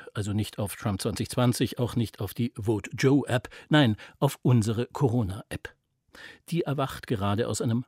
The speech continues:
Sommerschlaf. „Zunächst hatten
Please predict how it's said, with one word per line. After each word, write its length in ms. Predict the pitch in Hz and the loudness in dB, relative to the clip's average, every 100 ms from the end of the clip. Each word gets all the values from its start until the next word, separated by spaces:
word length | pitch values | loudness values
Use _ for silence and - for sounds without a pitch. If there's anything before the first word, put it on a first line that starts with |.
| _ | _
Sommerschlaf. 960 | - 151 139 - - 90 - - - - _ _ - | 0 0 0 -4 -8 -10 -14 -20 -20 -20 _ _ -6
„Zunächst 420 | - 170 196 - | 2 6 6 6
hatten 360 | 147 139 147 151 | 2 4 6 4